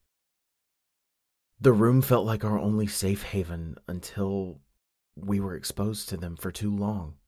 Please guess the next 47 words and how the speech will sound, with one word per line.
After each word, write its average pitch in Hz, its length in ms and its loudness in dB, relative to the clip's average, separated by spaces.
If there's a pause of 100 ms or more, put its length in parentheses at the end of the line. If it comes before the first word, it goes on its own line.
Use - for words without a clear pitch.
(960)
Sarah 104 360 4
started 92 340 -2
to 85 60 -2
panic, 85 540 -4
saying 95 460 0
that - 120 -4
she - 160 -2
kept - 200 -4
seeing 107 400 2
one 92 140 0
of 82 80 -8
them 87 140 -6
behind 90 400 -6
her. 78 220 -12 (840)
I 104 100 4
wasn't 110 320 2
seeing 95 360 0
it, 76 140 -12
though. 76 280 -10 (680)
I 110 80 8
was 120 180 8
more 120 160 6
concerned 113 420 4
about 101 240 2
trying 101 320 0
to 92 200 -8 (120)
calm 107 320 2
her 95 120 -4
down 101 360 2
by 80 260 -10 (140)
telling 104 320 2
her 95 100 -2
that 76 160 -8
maybe 78 240 -4
they 101 100 2
weren't 104 280 0
really 117 260 0
there 104 400 2 (600)
than 98 260 2
I 92 120 2
was 90 280 -2
about 85 260 -6
seeing 87 260 -6
Capone 85 400 -6
in 78 100 -8
the 78 60 -10
mirror. 76 460 -10